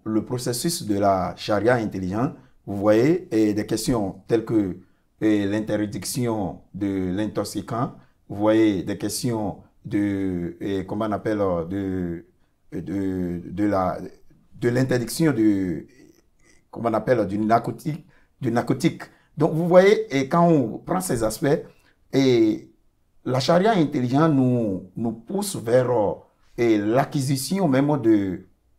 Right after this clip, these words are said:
de la sagesse, dans l'acquisition de la sagesse et surtout de la connaissance. Ça veut dire que la charia intelligente joue un rôle, euh, et très, très, et primordial dans la préservation et la protection de notre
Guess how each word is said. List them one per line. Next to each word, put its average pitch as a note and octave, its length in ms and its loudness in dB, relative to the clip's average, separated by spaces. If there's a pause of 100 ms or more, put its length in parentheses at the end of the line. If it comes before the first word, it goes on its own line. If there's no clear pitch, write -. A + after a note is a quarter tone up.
de A2+ 160 -2
la G#2 120 0
sagesse, A#2 640 -4 (520)
dans G#2+ 200 -2
l'acquisition B2 580 0
de A#2 80 0
la G2+ 140 0
sagesse A#2 560 -2 (180)
et E3+ 300 6
surtout C#3+ 420 -2
de A#2 100 0
la A2+ 460 0
connaissance. G#2+ 540 -4 (160)
Ça - 140 -8
veut B2+ 60 -4
dire A2+ 100 -6
que D#3 280 2 (240)
la A2+ 140 0
charia C#3 320 4
intelligente B2 460 0
joue A#2 460 0
un D3 80 2
rôle, B2 300 2
euh, C3+ 160 4 (360)
et A2 400 0
très, D#3+ 220 2
très, C#3 540 0
et G#2+ 400 2 (180)
primordial B2 640 4 (260)
dans B2+ 220 -4
la A2+ 120 0
préservation A#2 800 -2
et B2+ 80 0
la G#2+ 120 0 (260)
protection B2+ 580 -2
de G#2+ 100 -4
notre A2+ 440 -4